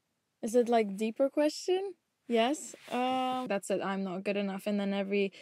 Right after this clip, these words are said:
time I even spoke to somebody, I just thought I was so stupid. Every time I spoke to someone, I just thought, "I'm so stupid. The stuff I'm saying is so stupid." And then I started picking on myself for very small things. Um,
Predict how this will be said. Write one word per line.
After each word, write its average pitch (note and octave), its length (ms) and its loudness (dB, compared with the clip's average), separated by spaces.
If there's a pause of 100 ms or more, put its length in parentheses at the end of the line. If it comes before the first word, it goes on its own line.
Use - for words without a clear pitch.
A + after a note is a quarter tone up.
(240)
time G#3+ 260 2
I G#3 100 2
even G3 400 -2
spoke G#3 460 0
to C4 100 -4
somebody, C#4 600 -2
I G#3+ 120 -2
just G3+ 180 -8
thought G3 140 0
I F#3+ 100 -4
was F#3+ 100 -6
so F#3+ 140 -6
stupid. - 520 -10
Every G#3+ 280 4
time G3 180 -4
I F#3+ 40 -6
spoke F3+ 260 -6
to - 80 -12
someone, A3 320 -8
I - 100 -6
just G#3 220 -8
thought, - 240 -2 (400)
"I'm G#3+ 140 2
so G#3+ 120 -2
stupid. G#3+ 480 2
The G#3 80 0
stuff - 220 -4
I'm G3 140 -2
saying G#3 260 -2
is G3 80 -6
so G3+ 120 -8
stupid." G3+ 460 -4
And G#3+ 200 0
then G#3 100 0
I G#3 140 -2
started G#3+ 340 2
picking A#3+ 240 0
on A3 80 2
myself G#3+ 280 -2
for G#3 100 -4
very A3+ 180 6
small G#3+ 380 0
things. G3 440 -6
Um, F#3+ 360 -6